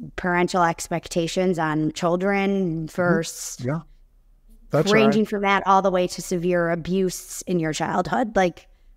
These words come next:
Speaker 2: That's right. I mean, I didn't have any big T trauma either as a kid.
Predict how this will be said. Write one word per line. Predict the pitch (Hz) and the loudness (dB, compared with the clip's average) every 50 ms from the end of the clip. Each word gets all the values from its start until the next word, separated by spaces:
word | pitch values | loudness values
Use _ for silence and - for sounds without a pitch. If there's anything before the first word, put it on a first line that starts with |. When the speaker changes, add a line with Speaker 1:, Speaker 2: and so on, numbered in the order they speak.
| _ _ - - - - - - - - - _ _ _ - - - - - - - - | _ _ -20 -20 -20 -20 -20 -20 -20 -20 -20 _ _ _ -20 -20 -20 -20 -20 -20 -10 -2
Speaker 2:
That's | - 160 165 - - | 2 2 2 2 2
right. | 160 135 135 135 - | 0 0 0 0 -2
I | - 139 | -4 -4
mean, | 147 147 143 | -2 0 2
I | 147 160 170 | 2 2 2
didn't | 165 175 160 139 131 | 2 0 0 -2 -2
have | 117 117 131 120 120 110 | -2 -2 0 0 0 0
any | 117 117 113 113 107 107 107 - - _ | -2 -2 -2 -2 -4 -6 -8 -12 -12 _
big | - 139 127 120 107 | -2 -2 -2 -2 -4
T | - - 120 110 | -4 -4 -4 -4
trauma | - - 131 113 110 107 104 | -4 -4 -2 -2 -2 -2 -2
either | 113 120 135 135 113 101 101 101 104 - - - - - _ _ - - - - - _ _ - - | -2 0 0 0 0 0 -2 -4 -6 -10 -16 -20 -20 -20 _ _ -20 -20 -20 -20 -20 _ _ -10 -6
as | 110 107 110 | -4 -4 -4
a | 98 | -4
kid. | - - 113 113 110 110 110 | -2 0 0 0 2 0 -2